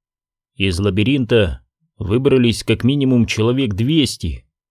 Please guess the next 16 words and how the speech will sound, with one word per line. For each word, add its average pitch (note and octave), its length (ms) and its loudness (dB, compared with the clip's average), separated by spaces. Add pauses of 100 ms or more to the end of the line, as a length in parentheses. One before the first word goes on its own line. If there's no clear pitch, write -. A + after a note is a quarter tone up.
(320)
и G#2 200 0
все C3 400 -2
они A#2+ 160 2
по A2 120 -2
непонятной A#2 580 0
причине B2 480 -2
встали. A2 720 -2 (1000)
Томас G#2 360 2
протолкался A2 680 0
мимо A2 240 2
них A#2+ 320 -2
в - 80 -18
голову A#2+ 380 2
колонны, A2+ 680 0 (480)
заметил A2 540 0
Бренду. A2+ 680 0